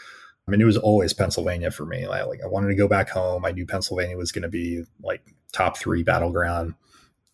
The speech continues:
and I wanted to help win it. And so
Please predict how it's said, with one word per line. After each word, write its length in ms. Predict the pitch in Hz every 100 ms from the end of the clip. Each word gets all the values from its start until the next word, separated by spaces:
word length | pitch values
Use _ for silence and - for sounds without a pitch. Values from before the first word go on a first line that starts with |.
| -
and 320 | 101 101 101
I 100 | 98
wanted 280 | 90 92 90
to 100 | 90
help 220 | 98 -
win 160 | - 127
it. 180 | - - - - _ _ _ -
And 120 | 101
so 520 | - 95 90 87 87